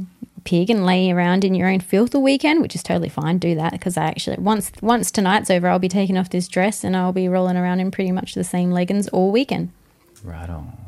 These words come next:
Speaker 1: Mm.
Speaker 2: Yeah.
Speaker 1: I might not even shower.
Speaker 2: Happy Easter. Please don't.
Speaker 1: You're a creep.
Speaker 2: Mm.
Speaker 1: You're such a creep. I'm like, "I haven't showered today." He's like, "Yeah, that's good. I like it when you don't shower."
Speaker 2: Keep it up.
Speaker 1: Messed up, man.
Speaker 2: Mm-hmm.
Speaker 1: Something weird about you.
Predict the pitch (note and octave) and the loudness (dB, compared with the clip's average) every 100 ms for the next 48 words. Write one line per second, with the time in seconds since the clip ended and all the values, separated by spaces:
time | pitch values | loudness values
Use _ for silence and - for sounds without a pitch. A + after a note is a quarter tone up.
0 | F#2 - D3 D#3 E3 - - G3+ G#3 F#2 | -20 -14 -8 -8 -8 -16 -18 -12 -12 -12
1 | - - A3+ D#4 D#4 C4 A#3+ F#3+ G3 G3+ | -16 -6 0 0 2 0 0 -2 -4 -2
2 | F#3+ G3 G3+ - G#2+ D#2 D2+ G#2+ - - | -2 -4 -8 -10 -8 -6 -6 -8 -12 -6
3 | F2+ F#2 D2+ E2 F2+ _ _ _ _ - | -6 -4 -6 -6 -8 _ _ _ _ -20
4 | _ _ _ _ _ _ - G3 - - | _ _ _ _ _ _ -20 -20 -20 -20
5 | - - _ - E2+ E2+ D#2+ F2+ - - | -20 -20 _ -8 -4 -2 -4 -8 -14 -16
6 | G#3+ - - - - A#3+ - G3 F3+ - | -16 -14 -16 -16 -6 -4 -2 -2 -2 0
7 | A3+ A#3 - G3+ G#3 - F#3 F#3 F3+ F3+ | 0 0 2 2 2 0 0 2 0 2
8 | F3+ F3 F3 - F3 E3+ D#3+ D3+ F#3 F3 | 0 0 -2 -6 -2 0 -2 -2 -2 2
9 | F3 F3 - F3 F3 F3+ F3+ - F#3 F3+ | 0 -2 -4 -2 0 -2 -4 -4 -2 -2
10 | E3+ E2+ F2 G2 F2+ - - - - - | -2 -4 -4 -4 -6 -6 -14 -20 -20 -20
11 | - - _ _ F3 E3 - - - - | -20 -20 _ _ -12 -12 -12 -14 -14 -14
12 | F#2 F2+ F3 F2+ - - - - - - | -8 -6 -6 -6 -8 -14 -18 -18 -12 -6
13 | G3 G3 F#3 F#3 F3+ F3+ G#3 A#3 A#3 | -4 -2 -2 -2 -2 -2 0 0 -2